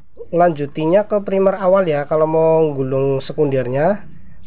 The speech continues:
primer awal ketemunya sekunder awal dan primer akhir ketemunya sekunder akhir. Jangan melilitnya dari sini,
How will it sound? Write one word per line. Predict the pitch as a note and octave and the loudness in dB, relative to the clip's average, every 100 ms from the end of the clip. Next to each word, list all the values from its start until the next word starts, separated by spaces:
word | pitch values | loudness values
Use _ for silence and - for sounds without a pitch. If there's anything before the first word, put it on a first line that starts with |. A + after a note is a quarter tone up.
| - | 0
primer | D#3 D#3 D#3+ | 4 4 2
awal | E3+ D3+ F3 G3 | 0 2 4 2
ketemunya | F3 F3 E3 E3+ F#3+ | 0 0 2 4 2
sekunder | F3+ E3 C#3+ C3 | 2 2 2 0
awal | B2+ B2+ D#3 G#3 G3 | -2 0 2 2 4
dan | C#3+ C3+ B2+ B2 - - - - - | 2 2 -2 -8 -10 -10 -10 -12 0
primer | E3+ E3+ F3 F3 - | 2 4 4 2 -2
akhir | G#3 G#3+ F#3+ F3 G3+ G#3+ - - | -4 -2 2 4 4 0 -10 -10
ketemunya | E3+ F3 F3+ G3 | -6 -2 0 0
sekunder | G3 F3+ D3 G3+ | 0 2 2 0
akhir. | G3+ F#3+ F#3 F#3+ - - - - | 0 4 4 2 -10 -18 -16 -10
Jangan | C#3+ C#3 E3 F#3+ | -2 0 2 2
melilitnya | G3+ G3 F#3+ F#3+ F#3 G#3+ | 4 4 2 0 -2 -2
dari | F#3+ C#3 | 0 -2
sini, | C3+ F3 F3+ F#3 F3+ | -2 2 4 2 0